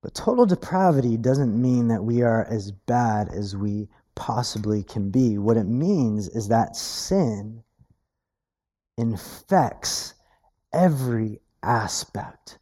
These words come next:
of our humanity. Sin's damage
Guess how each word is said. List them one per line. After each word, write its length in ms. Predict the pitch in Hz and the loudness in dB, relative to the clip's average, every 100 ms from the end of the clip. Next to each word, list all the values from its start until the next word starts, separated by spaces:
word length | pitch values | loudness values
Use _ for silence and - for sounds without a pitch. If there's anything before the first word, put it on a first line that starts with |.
| _ _ - | _ _ -6
of 160 | 110 101 | -4 -2
our 160 | 101 | -2
humanity. 800 | 95 - 107 98 98 98 95 131 - _ _ _ _ _ _ _ _ _ _ _ _ _ _ _ - | -4 -8 -8 -4 -4 -6 -10 -16 -20 _ _ _ _ _ _ _ _ _ _ _ _ _ _ _ -10
Sin's 560 | - - 175 156 117 120 - _ _ _ _ - | -6 2 2 2 0 -6 -12 _ _ _ _ -2
damage 1000 | 156 160 185 147 104 - - - - - | 2 4 2 0 -4 -8 -16 -18 -18 -20